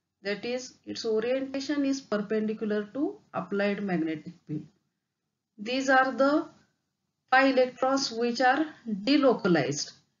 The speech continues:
and due to delocalization of pi electrons, the ring current is observed, and due to ring current, the secondary magnetic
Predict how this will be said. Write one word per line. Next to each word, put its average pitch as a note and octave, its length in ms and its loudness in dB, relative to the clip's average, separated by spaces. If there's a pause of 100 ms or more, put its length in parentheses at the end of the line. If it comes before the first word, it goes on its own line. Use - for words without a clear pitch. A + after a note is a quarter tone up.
(220)
and G3+ 220 2
due C#4 300 2
to D4 180 4
delocalization C4 1080 2
of C#4 180 -2
pi G#3+ 160 4
electrons, A3+ 840 2 (440)
the A3 180 4
ring D4+ 280 4
current B3 440 0
is A#3+ 140 -2
observed, D#3 560 0 (760)
and G#3 240 0
due C#4+ 240 0
to D#4 160 6
ring C4+ 240 0
current, C4+ 520 2 (420)
the G#3 80 -2
secondary C#4 560 0
magnetic A#3+ 600 -2